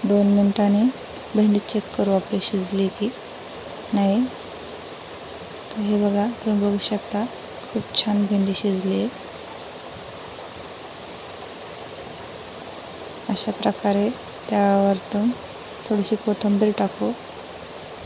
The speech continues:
आणि आपली लुसलुशीत भेंडी तयार. अशा प्रकारे थोडंसं हलवून घेऊ.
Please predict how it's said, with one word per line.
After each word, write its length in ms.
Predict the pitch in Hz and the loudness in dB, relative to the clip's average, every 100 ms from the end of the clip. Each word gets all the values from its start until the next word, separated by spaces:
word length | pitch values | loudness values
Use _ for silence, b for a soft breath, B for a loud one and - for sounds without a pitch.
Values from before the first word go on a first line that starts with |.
| - - - - - | -10 -8 -8 -8 -4
आणि 200 | 220 208 | 2 2
आपली 320 | 214 196 214 196 | 2 2 4 4
लुसलुशीत 480 | 196 - 202 - 202 | 2 0 0 2 2
भेंडी 360 | 196 202 190 202 | 6 6 6 4
तयार. 360 | 240 226 208 214 - - - - - - - - - - - - 135 - - - - - - - - - - - - - - - - 180 - - - - - - - - 208 | 6 6 4 0 -8 -12 -12 -12 -14 -12 -12 -12 -12 -14 -14 -12 -12 -12 -14 -12 -12 -12 -12 -12 -12 -12 -12 -12 -12 -14 -12 -12 -12 -12 -12 -12 -14 -14 -14 -14 -14 -8 -6
अशा 200 | 196 208 | -4 -4
प्रकारे 480 | 208 208 - 208 | -2 -2 0 0
थोडंसं 400 | 208 208 202 - | 2 2 2 0
हलवून 400 | 196 202 202 208 | 0 2 4 4
घेऊ. 260 | 208 202 208 | 4 4 2